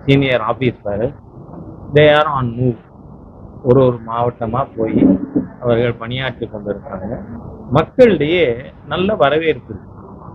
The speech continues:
காரணம், நம்ம வந்து ஒர்க்கர்ஸை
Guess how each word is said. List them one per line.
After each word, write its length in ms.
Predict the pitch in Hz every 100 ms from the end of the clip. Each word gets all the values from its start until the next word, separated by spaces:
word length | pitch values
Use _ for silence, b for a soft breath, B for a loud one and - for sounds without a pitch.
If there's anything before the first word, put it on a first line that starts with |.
| - 151
காரணம், 420 | 180 175 185 180
நம்ம 240 | 160 151
வந்து 540 | 151 160 175 170 156 147 135 127 120 117 117 117 - 131
ஒர்க்கர்ஸை 640 | 139 - 165 - 143 120